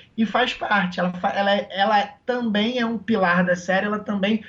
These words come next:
consegue bater de frente com esses personagens masculinos. Eu não sei se você concorda nesse sentido comigo, mas eu acho que, na verdade, você tem um crescimento, porque você via muito,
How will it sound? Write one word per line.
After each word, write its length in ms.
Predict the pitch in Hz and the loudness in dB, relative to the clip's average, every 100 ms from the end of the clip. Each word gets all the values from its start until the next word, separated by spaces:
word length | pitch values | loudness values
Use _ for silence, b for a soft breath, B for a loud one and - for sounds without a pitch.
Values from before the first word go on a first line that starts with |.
| B | B
consegue 460 | 202 202 180 233 220 | -2 -2 2 2 2
bater 240 | 220 208 | 2 0
de 120 | 185 | -4
frente 300 | - 196 196 | -2 -2 -2
com 80 | - | -2
esses 160 | 190 - | -4 -4
personagens 580 | 190 185 185 185 185 175 | -2 0 2 4 4 4
masculinos. 720 | 185 - 202 190 185 156 147 | 2 0 -2 0 2 2 0
Eu 60 | 156 | -2
não 80 | |
sei 260 | 160 196 196 B B | 0 0 0 B B
se 140 | - | -2
você 80 | 202 | 0
concorda 520 | 196 180 180 185 185 | 2 2 4 2 4
nesse 220 | 175 175 | 0 -2
sentido 300 | - 175 175 | -8 -6 -6
comigo, 240 | - 185 208 | -2 0 4
mas 180 | 202 185 | 4 4
eu 60 | |
acho 180 | 190 185 | 2 0
que, 220 | 214 185 B B B | 0 -2 B B B
na 140 | 185 | 2
verdade, 520 | 185 180 180 202 202 - | 4 4 4 2 -2 -4
você 200 | 180 180 | -4 -2
tem 80 | 196 | -4
um 120 | 196 | -4
crescimento, 1000 | 226 226 226 254 226 226 220 185 175 123 | 0 0 0 -2 2 2 2 0 -4 -8
porque 220 | - - 175 | -8 -4 0
você 240 | 180 190 | 2 2
via 240 | 180 208 | 2 4
muito, 440 | 208 214 208 233 | 4 2 2 0